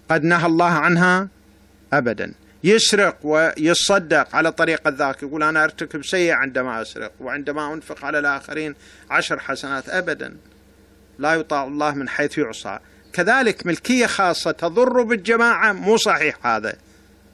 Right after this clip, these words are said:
عليك أن تراعي الآخرين. وهنا، وهذا الاستخلاف يكون من الجماعة ابتداءً وللفرد انتهاءً.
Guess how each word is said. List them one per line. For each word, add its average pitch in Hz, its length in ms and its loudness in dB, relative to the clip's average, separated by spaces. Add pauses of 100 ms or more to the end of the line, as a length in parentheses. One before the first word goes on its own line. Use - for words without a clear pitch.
(480)
عليك 160 320 0
أن 151 140 -4
تراعي 165 260 2
الآخرين. 143 720 0 (1800)
وهنا، 190 640 4
وهذا 196 380 2
الاستخلاف 151 760 0
يكون 139 640 -2 (760)
من 208 240 4
الجماعة 226 840 4 (280)
ابتداءً 147 880 2 (140)
وللفرد 233 720 2
انتهاءً. 127 720 -2